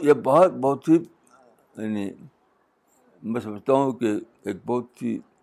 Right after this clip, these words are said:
انٹریکیٹ قسم کی بات ہے کہ انسان کو عجیب و غریب قسم کی حالت پیدا کیا گیا۔ ایک طرف خود اس کا مائنڈ ہے،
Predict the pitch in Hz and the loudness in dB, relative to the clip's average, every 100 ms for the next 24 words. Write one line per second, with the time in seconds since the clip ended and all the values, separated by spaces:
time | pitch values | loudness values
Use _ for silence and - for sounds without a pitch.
0 | _ _ _ _ _ _ _ _ _ 69 | _ _ _ _ _ _ _ _ _ -20
1 | 65 69 76 73 65 _ _ _ _ _ | -20 -18 -18 -20 -20 _ _ _ _ _
2 | _ _ _ _ _ _ _ _ _ _ | _ _ _ _ _ _ _ _ _ _
3 | _ _ _ 107 - 113 107 147 160 165 | _ _ _ -12 -8 -8 -2 2 2 0
4 | _ - 107 110 107 95 85 - 82 - | _ -8 -8 -6 -2 0 0 -2 -8 -10
5 | _ _ _ _ _ _ _ _ _ - | _ _ _ _ _ _ _ _ _ -4
6 | 139 120 131 151 147 147 139 - _ _ | -4 0 2 2 0 -4 -4 -6 _ _
7 | _ _ _ _ _ _ _ _ _ - | _ _ _ _ _ _ _ _ _ -6
8 | 71 - - _ _ _ _ _ _ _ | -4 -6 -12 _ _ _ _ _ _ _
9 | - 104 143 131 101 95 _ - - _ | -8 -2 -2 0 -4 -4 _ -20 -20 _
10 | _ _ _ 107 107 120 160 - 113 113 | _ _ _ -4 0 2 2 0 -6 -6
11 | 113 85 101 104 - 87 85 71 67 64 | -6 -4 -4 -6 -8 -6 -4 -6 -8 -8
12 | - 101 131 120 - 143 127 - 123 113 | -8 -6 -4 -4 -4 -6 -2 2 4 2
13 | 92 107 127 | 0 0 0